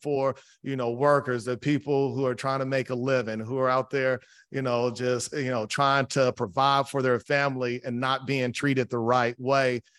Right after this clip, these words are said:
And my father says, "You gotta have people to stand up for them." And so I wanted to stand in the gap and be the one to, to fight for workers, for people,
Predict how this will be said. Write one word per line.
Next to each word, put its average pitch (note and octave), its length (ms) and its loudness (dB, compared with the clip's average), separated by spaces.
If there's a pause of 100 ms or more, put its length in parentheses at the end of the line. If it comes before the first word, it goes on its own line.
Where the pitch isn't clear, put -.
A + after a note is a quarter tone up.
(140)
And B2+ 160 -6
my B2 160 -2
father C#3+ 380 2
says, C3 360 0
"You C3 80 -6
gotta C3+ 240 2
have C3 280 -2
people C3+ 300 -8
to A#2 60 -6
stand C3+ 400 2
up C#3+ 240 4
for B2 140 -2
them." A#2 340 -2
And A2+ 140 -4
so B2 380 0 (340)
I B2+ 220 2
wanted C#3+ 420 2
to C3+ 200 0
stand C#3 440 -2
in C3+ 100 -2
the B2+ 80 -4
gap C3+ 400 -2
and B2 140 -6
be C3 120 -6
the B2 120 -6
one B2+ 300 0
to, A#2+ 240 -2
to A#2 160 -6
fight C3 340 0
for B2+ 120 -2
workers, A2 460 -2
for A2+ 160 -10
people, B2 480 0